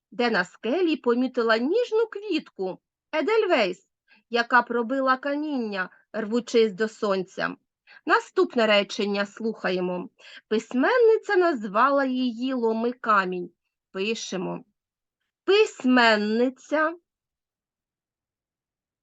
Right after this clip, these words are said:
назвала її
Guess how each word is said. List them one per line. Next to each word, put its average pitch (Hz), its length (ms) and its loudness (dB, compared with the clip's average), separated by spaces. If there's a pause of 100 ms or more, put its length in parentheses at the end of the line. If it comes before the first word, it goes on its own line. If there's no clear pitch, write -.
(300)
назвала 233 1400 2
її 220 840 -6